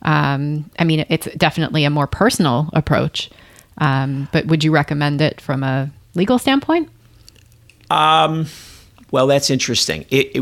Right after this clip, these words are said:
Speaker 2: you're talking about patients as, as, and not staff, yes?
Speaker 1: Yes, patients.
Speaker 2: Um, I, I don't think I would send out a mass email.
Speaker 1: Mm-hmm.
Speaker 2: Um, I think that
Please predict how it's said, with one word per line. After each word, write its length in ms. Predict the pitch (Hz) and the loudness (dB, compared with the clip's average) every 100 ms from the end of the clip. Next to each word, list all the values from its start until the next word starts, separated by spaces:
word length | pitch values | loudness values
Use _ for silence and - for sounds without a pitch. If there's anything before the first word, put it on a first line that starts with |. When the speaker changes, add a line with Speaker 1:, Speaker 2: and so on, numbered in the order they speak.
| 143 | -2
Speaker 2:
you're 240 | 147 151 160 | 2 4 4
talking 380 | 156 143 156 131 | 4 2 2 4
about 240 | 120 113 | 2 4
patients 480 | 139 156 - 180 139 | 4 4 4 4 4
as, 240 | 127 - | 4 2
as, 400 | - 120 120 117 - | -4 -2 -2 -2 -2
and 200 | 107 113 | 2 2
not 200 | 110 - | 2 0
staff, 440 | - 90 - - | 0 -2 -4 -4
yes? 360 | 85 107 - - | -2 0 0 0
Speaker 1:
Yes, 600 | 180 170 160 - - - - - - - | 0 0 0 -4 -20 -20 -20 -20 -20 -8
patients. 380 | - 160 - - | -4 -4 -4 0
Speaker 2:
Um, 460 | 127 135 139 - - | 2 2 2 -4 -6
I, 180 | - - - | -4 -4 -2
I 160 | 160 226 | 2 2
don't 320 | 233 220 196 | 4 4 4
think 440 | - - 160 165 - | -2 2 2 2 2
I 140 | 127 127 | 2 4
would 260 | 127 123 | 4 2
send 400 | - - 131 131 | 2 2 4 4
out 300 | 117 110 - | 4 2 0
a 280 | - 110 104 | -2 0 2
mass 1000 | 95 92 95 98 98 98 - - - - - - - - - | 2 0 0 2 0 2 2 0 -2 -6 -16 -20 -20 -20 -6
email. 600 | 101 95 104 110 123 143 - - - - | -2 0 0 0 0 -4 -10 -20 -18 -8
Speaker 1:
Mm-hmm. 200 | 175 - | -6 -4
Speaker 2:
Um, 560 | 104 107 104 104 113 104 _ _ - - - - _ _ _ _ 117 | -2 0 -2 -4 -6 -10 _ _ -20 -20 -20 -20 _ _ _ _ 0
I 140 | 143 | 0
think 460 | - - 170 165 - | 0 2 2 2 2
that 300 | 139 - | 2 2